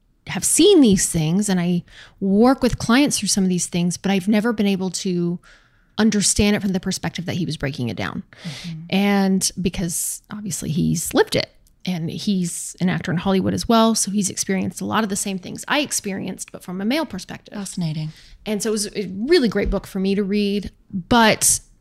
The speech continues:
Speaker 1: he talked about that a lot. And it's like, oh man, there are so many mixed messages of what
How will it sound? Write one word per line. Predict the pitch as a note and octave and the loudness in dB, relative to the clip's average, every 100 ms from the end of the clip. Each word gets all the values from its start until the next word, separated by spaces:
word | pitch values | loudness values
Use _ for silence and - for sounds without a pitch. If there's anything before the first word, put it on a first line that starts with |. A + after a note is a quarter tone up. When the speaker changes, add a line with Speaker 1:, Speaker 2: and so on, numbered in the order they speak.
| _ | _
Speaker 1:
he | - A3 | 0 2
talked | - - D#4 - | 2 2 2 2
about | G#3+ F3+ - - | 4 2 2 0
that | F3+ - | 0 0
a | |
lot. | F3+ G3 F#3+ - | 0 2 2 2
And | - | 2
it's | F#3 - | 0 2
like, | G3+ F#3+ - - | 2 2 -2 -2
oh | G#3 G3 | 2 4
man, | G#3+ F#3+ E3 | 6 4 2
there | G#3 - | 0 2
are | G#3+ A#3+ | 2 2
so | A#3 - - A3+ A#3+ | 2 0 4 6 8
many | A3+ A3 G3+ | 8 8 6
mixed | F#3+ - - - | 4 2 -6 -6
messages | F3 F3 - E3 - - - - - - | -2 -2 -2 -4 -4 -6 -6 -6 -6 -2
of | F3+ E3+ E3+ - _ - - - _ _ - | 0 0 -2 -10 _ -20 -20 -20 _ _ 0
what | A#3+ | 0